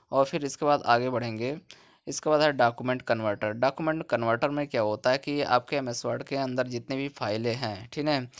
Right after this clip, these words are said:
तो जैसे यहाँ पर देखिए ट्व-, जैसे हम कन्वर्ट करेंगे तो इसमें सारी फाइलों को दिखाएगा और प्लस जो है उसकी एक लिस्ट जो है हमको बना करके दे देगा, ठीक है,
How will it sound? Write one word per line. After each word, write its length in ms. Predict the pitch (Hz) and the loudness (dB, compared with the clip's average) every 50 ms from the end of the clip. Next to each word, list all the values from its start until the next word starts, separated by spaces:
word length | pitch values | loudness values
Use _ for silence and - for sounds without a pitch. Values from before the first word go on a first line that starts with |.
| - - - - - _ - | -20 -20 -20 -20 -20 _ -4
तो 100 | 143 147 | -2 0
जैसे 280 | 143 139 135 - 151 143 | 0 0 0 0 -2 -2
यहाँ 200 | 139 131 127 - | 0 -2 -2 0
पर 120 | 143 135 | -2 -2
देखिए 260 | 131 123 123 127 131 123 | -2 -2 -4 -4 -6 -6
ट्व-, 420 | - 131 123 117 120 117 117 120 | -4 -4 -2 -2 -2 -2 -4 -4
जैसे 300 | 120 123 120 120 - 135 | -2 -2 -2 -2 -2 -2
हम 100 | 131 135 | -4 -2
कन्वर्ट 380 | 127 - 120 120 120 120 120 120 | -2 -2 -2 0 0 -2 -4 -4
करेंगे 560 | - 110 104 107 120 120 117 120 131 156 214 _ _ - _ _ _ - | -2 -2 -2 -2 -2 -4 -2 -2 -4 -4 -6 _ _ -20 _ _ _ -4
तो 60 | 156 | -4
इसमें 200 | 151 - 156 147 | -2 -2 -2 -2
सारी 260 | - - 131 127 135 | 2 2 2 2 2
फाइलों 360 | 135 - 135 117 117 120 127 | 0 0 0 0 0 0 -2
को 180 | 123 - 139 135 | -2 -2 -4 -4
दिखाएगा 720 | 123 113 110 - 123 104 107 117 120 131 135 139 147 151 - - - _ _ | -4 -6 -4 0 2 4 4 4 4 4 4 4 2 0 -4 -12 -20 _ _
और 140 | - 151 147 | -6 -6 -4
प्लस 300 | 143 - 147 151 147 - - | -4 -2 -2 0 0 0 -2
जो 120 | 143 143 | -4 -2
है 180 | 151 151 139 139 | 0 0 0 0
उसकी 360 | 92 131 - - - 156 143 | -2 -4 -6 -6 -4 -4 -4
एक 160 | 139 139 - | -4 -4 -6
लिस्ट 420 | 123 110 113 120 131 131 - - 147 | -6 -6 -4 -4 -4 -4 -4 -4 -6
जो 140 | 135 117 117 | -4 -4 -4
है 60 | 113 | -4
हमको 240 | 110 110 110 - 139 | -4 -6 -8 -6 -4
बना 240 | 131 117 110 104 | -2 0 0 0
करके 320 | 104 - 107 107 - - 143 | 0 -2 -4 -4 -4 -6 -6
दे 180 | 131 117 98 | -4 -4 -4
देगा, 360 | 95 92 87 87 90 95 92 87 | -4 -4 -6 -6 -4 -4 -4 -4
ठीक 240 | - - 156 151 | -6 -6 -4 -2
है, 220 | 170 170 135 113 | -2 -2 -2 -4